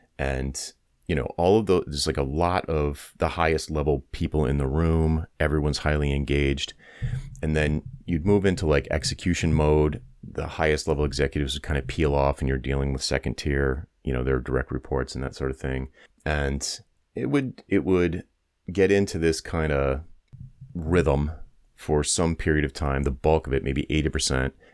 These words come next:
And then there'd be a ramp up for some kind of a launch or some kind of a big milestone. And then it either worked or it didn't. And then there usually worked. And then there would be, like, a tailing down where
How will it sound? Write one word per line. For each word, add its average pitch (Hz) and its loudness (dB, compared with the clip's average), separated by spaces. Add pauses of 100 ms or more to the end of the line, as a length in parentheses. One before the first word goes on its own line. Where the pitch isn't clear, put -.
(140)
And 76 0
then 73 0
there'd 71 0
be 71 0
a 69 0
ramp 95 0
up 82 2
for - -4
some 76 0
kind 67 -2
of 64 -2
a 67 2
launch 107 0 (300)
or - -6 (320)
some - -2
kind 71 0
of 67 0
a 64 -6 (120)
big 113 4
milestone. 85 2 (360)
And 78 0
then 78 2 (360)
it 64 -2
either 76 -2
worked 98 2
or 110 4
it 101 0
didn't. 82 2 (240)
And 69 -4 (420)
then 78 -2
there 73 0
usually 78 -2
worked. 92 2
And 76 -2
then 71 -2
there 73 -2
would 71 -4
be, 71 -2
like, 65 -4 (260)
a 78 -4
tailing 73 -2
down 69 0
where 65 -2